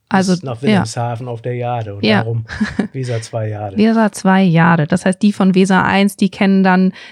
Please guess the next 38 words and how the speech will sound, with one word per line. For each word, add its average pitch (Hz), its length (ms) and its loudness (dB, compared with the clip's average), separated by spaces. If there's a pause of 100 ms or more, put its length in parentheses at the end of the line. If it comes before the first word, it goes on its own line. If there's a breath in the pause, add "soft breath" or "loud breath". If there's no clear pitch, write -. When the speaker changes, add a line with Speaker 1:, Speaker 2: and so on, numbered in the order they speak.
Speaker 1:
das 190 140 0
Stück 190 220 -2
Weser 190 240 2
bis 180 300 -4 (100)
nach 185 180 4
Bremen 196 440 2
wie 190 80 0
ihre 196 180 0
Westentasche 185 760 0
und 175 200 -2
ab 185 160 -8
da 175 320 2 (300 loud breath)
wisst 180 260 0
ihr 170 120 0
besser 160 300 -2
Bescheid. 156 480 -6 (180)
Speaker 2:
So, 147 440 0 (400)
genau 151 320 0
so. 117 320 -6
Speaker 1:
Ja. 208 200 2
Speaker 2:
In 147 80 -8
der 143 120 -6
Theorie 147 440 -4
und 139 100 -4
auch 135 180 -4
in 135 60 -4
der 240 80 4
Praxis. - 560 -4 (160)
Speaker 1:
<laughs> - 160 -10
Weil 202 200 2
das 214 280 0
ist 254 100 -8
ja 220 160 2
so 214 120 0
die 202 180 0
Kernkompetenz 214 880 2
eines 180 340 0
Lotsen, 180 540 2